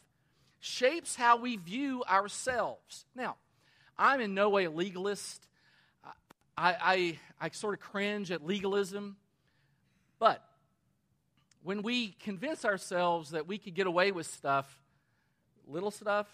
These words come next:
then we start to get away with big stuff, or at least we think we can.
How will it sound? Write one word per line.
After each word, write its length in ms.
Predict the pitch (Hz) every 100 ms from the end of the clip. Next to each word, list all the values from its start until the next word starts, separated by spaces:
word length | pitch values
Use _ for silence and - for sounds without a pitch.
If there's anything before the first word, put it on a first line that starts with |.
| _
then 140 | 151 151
we 160 | 165
start 260 | 156 147 151
to 40 |
get 80 | 156
away 220 | 135 131
with 160 | 127 123 _ _ _ _ _ _ _ _ _ _ _
big 160 | 170 175
stuff, 320 | - 113 90 _ _ _
or 80 | -
at 40 |
least 180 | 131 151
we 60 | 131
think 260 | 123 160
we 100 | 131
can. 360 | 113 113 107 104